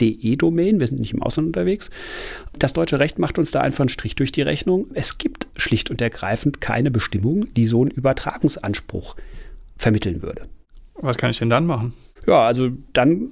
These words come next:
Speaker 1: ist letztlich das, was der Mandant im Zweifel haben will, die Löschung dieser Domain. Wir haben im Domainrecht halt schlicht und ergreifend das Problem, dass man die nicht irgendwie abwandeln kann. Man kann nichts irgendwie in die Domain hineinschreiben, sondern der Mandant hat dann das Interesse,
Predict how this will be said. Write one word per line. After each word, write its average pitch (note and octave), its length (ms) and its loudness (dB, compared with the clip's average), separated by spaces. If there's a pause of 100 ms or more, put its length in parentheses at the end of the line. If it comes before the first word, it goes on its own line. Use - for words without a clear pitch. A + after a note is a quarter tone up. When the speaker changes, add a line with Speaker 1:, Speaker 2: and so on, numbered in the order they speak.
(160)
Speaker 1:
ist - 400 0
letztlich D3 460 0
das, C3+ 180 4
was C#3+ 100 2
der C3 120 2
Mandant B2+ 360 4
im C3+ 200 2
Zweifel A2+ 380 0
haben C3 260 2
will, D#3+ 100 6
die B2+ 140 4
Löschung D3 640 4
dieser E3 300 0
Domain. F3 520 2
Wir G2 120 0
haben C3+ 260 -2
im A#2 160 0
Domainrecht A#2+ 560 2
halt A2+ 100 -2
schlicht C3+ 220 0
und B2+ 100 -2
ergreifend A#2+ 420 -2
das A#2+ 100 0
Problem, A2 360 2
dass C3 160 0
man A2+ 140 2
die B2 140 2
nicht B2+ 160 0
irgendwie A#2 320 0
abwandeln F3 520 0
kann. E3 240 -2
Man A2+ 200 2
kann B2 180 0
nichts - 380 -2
irgendwie B2 400 0
in C#3 100 2
die B2+ 120 0
Domain A#2 360 2
hineinschreiben, C#3 720 0
sondern A#2+ 200 4
der A2 100 2
Mandant G2+ 340 0
hat C3 100 -8
dann A2 140 0
das G#2 140 -2
Interesse, A2+ 420 0